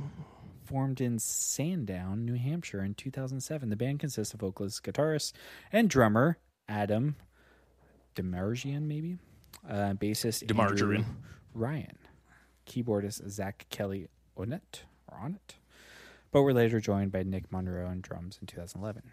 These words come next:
Speaker 1: Just Got Back from the Discomfort, We're All Right is the second and final full-length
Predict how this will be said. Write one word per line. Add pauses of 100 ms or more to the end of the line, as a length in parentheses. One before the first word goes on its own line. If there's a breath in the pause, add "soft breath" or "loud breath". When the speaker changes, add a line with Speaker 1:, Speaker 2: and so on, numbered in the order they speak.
(1040 loud breath)
Speaker 1:
Just
Got
Back
from
the
Discomfort,
We're
All
Right (800 loud breath)
is
the
second
and
final
full-length